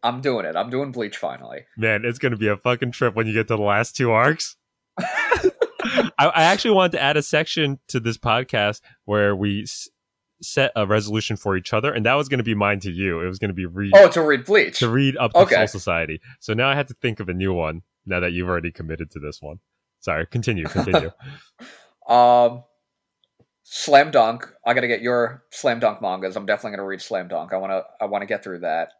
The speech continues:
Speaker 1: I wanna
Speaker 2: Okay.
Speaker 1: read the whole, through the whole thing. Uh, you have them physically, right?
Speaker 2: I have them physically.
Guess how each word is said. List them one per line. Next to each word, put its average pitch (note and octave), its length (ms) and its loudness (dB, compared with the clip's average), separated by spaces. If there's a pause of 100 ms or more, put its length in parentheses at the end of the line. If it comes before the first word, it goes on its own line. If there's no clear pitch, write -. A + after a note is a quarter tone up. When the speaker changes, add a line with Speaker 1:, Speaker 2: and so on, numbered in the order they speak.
(120)
Speaker 1:
I F#2 120 -6
wanna F#2+ 120 -4
Speaker 2:
Okay. F#2+ 180 -2 (1200)
Speaker 1:
read A2+ 180 -6
the G2+ 60 -6
whole, A#2 220 -8
through A2+ 140 -10
the G2+ 40 -6
whole G2 160 -6
thing. F2+ 360 -6 (600)
Uh, D#3+ 420 -4 (140)
you E3 140 0
have E3 100 6
them C3 120 -4
physically, G2 400 -6
right? G2 280 -2
Speaker 2:
I G2+ 60 -4
have G#2 160 -2
them G2 140 -8
physically. E2+ 520 -10